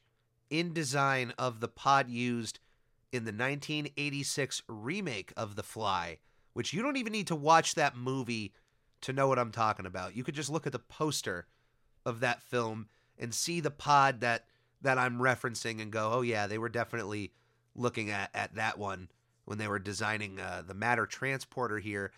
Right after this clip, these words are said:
And I can only say, if you have ever heard the word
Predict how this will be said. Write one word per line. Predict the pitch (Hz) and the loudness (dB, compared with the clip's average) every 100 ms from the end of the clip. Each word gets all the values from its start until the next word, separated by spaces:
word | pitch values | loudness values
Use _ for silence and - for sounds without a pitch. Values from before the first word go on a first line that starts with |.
| _ _ _ _ | _ _ _ _
And | 131 139 127 - _ _ - | -2 0 -2 -8 _ _ 0
I | 139 | 0
can | 143 156 | 2 0
only | 185 202 214 | 0 -2 -4
say, | - - 214 156 117 117 - _ _ _ _ _ - | -2 0 2 2 0 -4 -8 _ _ _ _ _ -8
if | 135 | -4
you | 165 180 | 2 2
have | 147 156 | 2 0
ever | 175 208 | 0 0
heard | 165 202 196 185 - - | 0 0 2 0 -6 -6
the | 143 | -4
word | 147 143 151 151 147 | -2 2 4 4 0